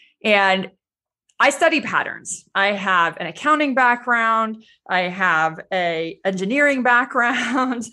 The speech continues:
<laughs> and now an investment background. And the three things that are common to those roles or characteristics are patterns. All three of those roles study patterns. And so the great part for me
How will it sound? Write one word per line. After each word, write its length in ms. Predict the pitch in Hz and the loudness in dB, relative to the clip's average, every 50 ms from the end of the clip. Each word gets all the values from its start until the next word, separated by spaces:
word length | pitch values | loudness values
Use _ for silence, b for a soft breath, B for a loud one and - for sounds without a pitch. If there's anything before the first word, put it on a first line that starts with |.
| - | -16
<laughs> 100 | - - | -12 -6
and 120 | - 202 208 | -4 -2 2
now 140 | 202 202 196 | 2 2 2
an 100 | 190 185 | 2 0
investment 500 | 185 185 220 214 220 220 220 214 190 196 | -2 0 0 0 0 0 -4 -8 -6 -4
background. 640 | 190 170 165 160 - 170 147 143 151 185 220 220 220 B B B B B _ - | -6 -6 -6 -6 -6 -6 -4 -4 -4 -6 -8 -10 -12 B B B B B _ 2
And 220 | 214 226 240 233 | 2 2 4 4
the 140 | 269 277 269 | 2 2 2
three 300 | 269 277 330 370 381 392 381 - | -2 0 2 4 4 4 2 0
things 540 | - 330 302 233 202 190 190 202 208 202 196 | 0 0 0 0 -2 -2 -4 -8 -10 -10 -2
that 240 | 196 220 214 208 - | 2 2 2 4 4
are 160 | 202 196 190 | 2 2 0
common 560 | - - - 247 247 254 247 226 202 208 185 185 | -2 -6 -2 2 2 2 2 2 -2 -6 -8 -10
to 140 | - 202 190 | -10 -10 -4
those 600 | 185 196 190 190 190 185 180 196 190 185 - b b b b _ _ _ _ | 0 2 2 2 2 0 -2 -6 -8 -12 -14 b b b b _ _ _ _
roles 680 | - 196 208 233 233 233 226 226 226 226 220 214 202 185 | -4 2 4 6 6 6 6 6 6 6 6 4 4 2
or 80 | 185 180 | 0 -2
characteristics 880 | 180 - 240 214 208 214 - 208 196 208 202 - - 214 208 190 - - - | -2 -2 -2 -2 -2 -4 -2 -2 -2 -2 -2 -6 -6 -6 -6 -6 -6 -2 2
are 320 | 208 190 190 185 - - _ _ _ _ _ | 4 4 4 4 0 -6 _ _ _ _ _
patterns. 580 | - - 196 185 165 160 165 170 - - - - _ _ _ _ - _ _ _ _ _ - | -2 0 2 2 2 0 -6 -10 -12 -16 -18 -20 _ _ _ _ -20 _ _ _ _ _ -10
All 400 | - - 165 196 208 220 233 240 233 | -4 2 4 6 6 6 6 4 2
three 280 | 233 226 202 220 220 | 0 -6 -4 0 0
of 120 | 220 208 185 | 0 0 0
those 200 | 196 185 180 180 | -2 -4 -4 -4
roles 320 | 180 185 185 175 175 175 | 0 0 0 0 0 -2
study 300 | - - 185 165 160 156 | -6 -6 -6 -6 -6 -10
patterns. 560 | - 156 170 160 160 - - - - - - B B B B B B B B _ | -6 -4 -4 -2 -2 -4 -6 -8 -10 -14 -18 B B B B B B B B _
And 100 | - 208 | -8 -2
so 120 | - 247 233 | 0 2 2
the 100 | 240 240 | 2 2
great 440 | 202 190 233 262 294 311 - - - | 0 0 2 2 2 2 -2 -6 -6
part 300 | - 233 220 - - - | -2 -2 -2 -2 -2 -6
for 140 | - 208 | -8 -6
me 560 | 226 277 381 392 294 240 220 214 208 208 - | -2 -2 0 0 0 0 0 -2 -4 -6 -10